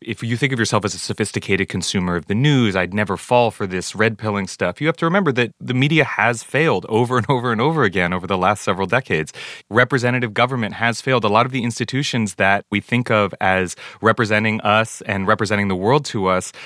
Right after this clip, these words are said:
have not done their jobs. So there is sort of an open marketplace for people who can speak directly in a way that makes sense, that is comforting.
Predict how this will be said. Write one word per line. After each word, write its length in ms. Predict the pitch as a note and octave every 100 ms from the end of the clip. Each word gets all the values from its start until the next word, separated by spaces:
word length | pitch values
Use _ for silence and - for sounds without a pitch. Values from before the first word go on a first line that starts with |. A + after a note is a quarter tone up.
| -
have 140 | B2
not 320 | A2+ A#2 C3
done 220 | A#2+ A2 G#2
their 120 | G2
jobs. 500 | D3+ D3+ F2 E2 - - -
So 160 | -
there 160 | D3+ D#3
is 340 | C#3+ F#3+ E3 C#3+ -
sort 180 | -
of 60 | D3
an 100 | C3+
open 240 | C#3+ C#3 D3
marketplace 520 | C#3 D#3 C#3+ G#2+ F#2
for 120 | G#2+
people 280 | - G#2+ G#2
who 180 | - A2
can 300 | - G#2 F#2+
speak 520 | - - A2 G#2+ -
directly 640 | G#2 F#2+ G#2 - G#2 G2
in 80 | G2
a 60 | G2
way 360 | F2+ F#2+ F#2+
that 300 | F2+ F2+ F2
makes 300 | G2+ G2+ -
sense, 320 | - G2 G2+
that 100 | -
is 120 | F#2 -
comforting. 480 | G#2 F2+ G2+ G#2+